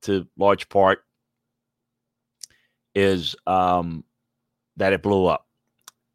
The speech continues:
Sometimes you make misevaluations on that. On the N F L side, it is really important that your general manager, in my opinion, have a football background.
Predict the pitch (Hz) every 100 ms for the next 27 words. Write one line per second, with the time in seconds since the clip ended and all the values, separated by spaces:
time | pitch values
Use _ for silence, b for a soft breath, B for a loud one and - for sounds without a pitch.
0 | _ _ _ _ _ - 107 95 107 104
1 | 87 95 95 90 95 87 92 85 80 76
2 | 73 - 69 - 64 62 - _ B B
3 | B B B B _ _ _ 127 127 123
4 | 139 160 - 147 156 - 82 85 107 -
5 | _ _ _ _ _ _ _ _ _ _
6 | _ _ _ _ _ _ - 135 117 101
7 | 92 120 120 110 92 - 98 - 95 -
8 | 92 85 92 87 85 87 80 85 85 104
9 | 107 - 95 87 82 85 78 - 90 82
10 | 71 71 - - -